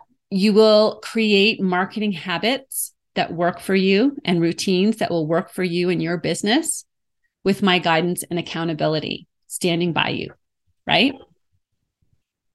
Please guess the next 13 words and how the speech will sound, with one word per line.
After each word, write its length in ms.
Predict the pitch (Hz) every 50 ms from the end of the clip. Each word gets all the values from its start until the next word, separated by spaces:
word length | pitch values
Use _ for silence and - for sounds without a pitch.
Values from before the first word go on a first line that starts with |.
| _ _ _ _ _ _ _ _ _ _ _ _ _ _ _ _ _ _ _ _
Um, 480 | - 240 240 240 240 240 240 240 247 -
you 280 | - - 240 254 254 -
also 840 | - 233 269 381 466 - - - 208 170 156 147 143 143 - 339 370 - _ _ _ _ _ _ _ -
get 360 | 226 220 196 - - - -
teaching, 640 | - - 240 233 - - 240 233 233 233 226 - -
my 320 | - 190 185 185 190 214
teaching 440 | 254 254 - 247 233 - - 233 226
and 120 | 220 220 214
coaching 520 | - 202 170 175 - - 202 190 196 196
on 320 | - - 170 165 165 165
writing 400 | 160 156 165 156 170 185 196 196
great 260 | 180 165 165 156 135 -
copy, 680 | - - 220 233 226 - 240 240 240 240 247 247 247